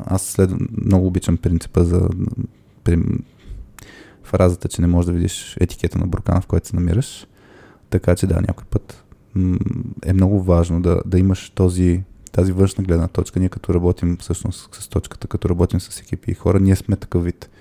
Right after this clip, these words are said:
огледало, ние така си го наричаме. Ние самите си работим с някой, така че на нас да ни дават огледалото. И, и да,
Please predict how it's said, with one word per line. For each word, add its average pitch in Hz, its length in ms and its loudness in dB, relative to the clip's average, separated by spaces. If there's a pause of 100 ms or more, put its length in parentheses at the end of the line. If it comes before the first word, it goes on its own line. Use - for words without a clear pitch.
(180)
огледало, 87 640 2
ние 87 100 0
така - 180 -4
си - 100 -8
го 87 100 -4
наричаме. 90 480 -2 (400)
Ние 90 80 2
самите 87 380 0
си - 160 0
работим 85 400 0
с - 200 -8
някой, - 320 -2 (600)
така 85 240 -6
че - 120 -10 (380)
на 87 120 -2
нас 92 180 0
да 113 80 6
ни 98 80 6
дават 87 400 -4 (600)
огледалото. 85 800 0 (1000)
И, 92 560 6 (1500)
и 104 120 -2
да, 95 200 4